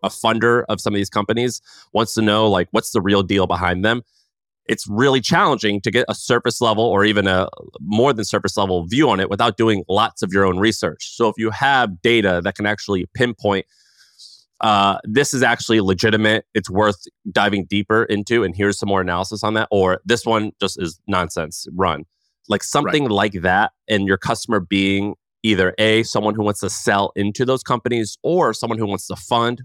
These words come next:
Speaker 1: invest, or purchase something from them, it kinda gives you a little bit more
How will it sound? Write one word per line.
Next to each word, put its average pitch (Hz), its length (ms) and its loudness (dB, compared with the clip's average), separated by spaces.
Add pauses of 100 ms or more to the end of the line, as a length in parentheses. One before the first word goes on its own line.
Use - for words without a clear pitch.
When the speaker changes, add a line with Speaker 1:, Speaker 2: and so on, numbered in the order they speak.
Speaker 1:
invest, 98 540 -2
or 95 140 0
purchase 104 520 -2
something 92 540 -4 (200)
from 98 180 0
them, 85 240 -2 (560)
it - 160 -6
kinda 120 320 -2
gives 104 240 -2
you 98 160 2
a - 20 2
little 98 260 0
bit 104 200 0
more 98 500 2